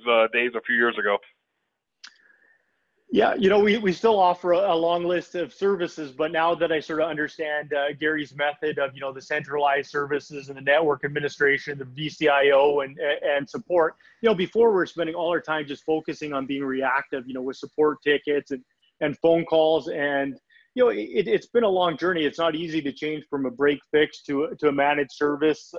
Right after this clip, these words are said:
Speaker 2: um, a pr-, provider, you know, and it was just really difficult getting out of the area of just always jumping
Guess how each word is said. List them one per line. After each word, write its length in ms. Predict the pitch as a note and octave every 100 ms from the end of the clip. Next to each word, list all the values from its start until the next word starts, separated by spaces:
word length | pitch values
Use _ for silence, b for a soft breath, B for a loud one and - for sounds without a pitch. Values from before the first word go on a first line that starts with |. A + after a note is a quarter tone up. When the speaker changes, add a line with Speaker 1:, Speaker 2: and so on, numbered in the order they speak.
| E3+
Speaker 2:
um, 380 | C3 B2+ B2+ _ _ _ _ _ _ F#4+ F#4 _ - - - - - G#3+
a 80 |
pr-, 200 | F3+ G#3+
provider, 680 | F3+ E3 D#3 F3 E3+ D#3 C#3+ D#4
you 140 | F#3+
know, 220 | D#3 D3+ F3
and 320 | D#3+ D3+ C#3+
it 340 | - - A3+ A3
was 160 | A#3
just 220 | F3+ A#3 A#3+
really 200 | B3+ F3+
difficult 480 | G3 - F3 E3
getting 240 | D#3 E3 D#3+
out 100 | D3+
of 60 |
the 140 | C#3+ C#3+
area 300 | D3+ D#3 C#3+
of 120 | A#2+
just 260 | D3 - G3
always 360 | E3+ F3 C3+
jumping 400 | - C#3+ - D3